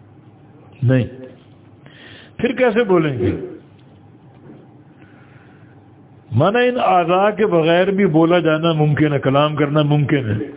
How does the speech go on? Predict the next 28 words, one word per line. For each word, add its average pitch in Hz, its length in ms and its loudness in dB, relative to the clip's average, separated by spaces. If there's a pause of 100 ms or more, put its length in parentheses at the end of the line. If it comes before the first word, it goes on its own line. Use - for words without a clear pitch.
(1080)
حالانکہ 127 320 0
سب 180 80 0
مخلوقات 151 720 0
ہیں۔ 139 80 -8 (840)
کیسے 151 300 0
بولیں 214 380 0
گے؟ 233 60 -2
اللہ 190 240 0 (120)
کے 208 60 -2
امر 214 280 -2 (340)
اور - 80 0
اس 165 120 0
کی 175 100 0
توفیق 156 440 0
اور 156 80 2
اس 143 120 -2
کی 156 80 2
قدرت 135 380 0
سے۔ 120 140 -8 (2000)
تو 190 80 2
اس 190 100 2
کی - 160 -2
اپنی 240 340 2
قدرت 208 480 0
کو 208 120 2
جو 165 160 2
لامحدود 190 960 0
ہے، 139 320 -4